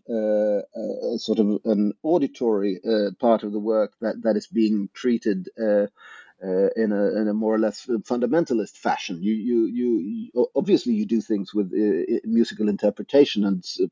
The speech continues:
phrasing and, uh, uh, and, and balance in the orchestra and so on, but you play the notes, uh,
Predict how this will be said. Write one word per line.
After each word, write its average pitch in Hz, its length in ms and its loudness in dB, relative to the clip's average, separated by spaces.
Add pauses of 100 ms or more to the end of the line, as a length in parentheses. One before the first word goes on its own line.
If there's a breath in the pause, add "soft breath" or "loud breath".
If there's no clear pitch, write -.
phrasing 110 420 2
and, 95 200 -4
uh, 101 160 4 (600 loud breath)
uh, 98 280 2
and, 107 200 0
and 110 180 -4
balance 107 380 0
in 104 80 0
the 101 80 4
orchestra 98 400 -2
and 95 100 -4
so 104 220 4
on, 101 120 2
but 98 180 -6
you 127 60 -2
play 151 300 2
the 120 80 -4
notes, - 600 -6
uh, 90 360 0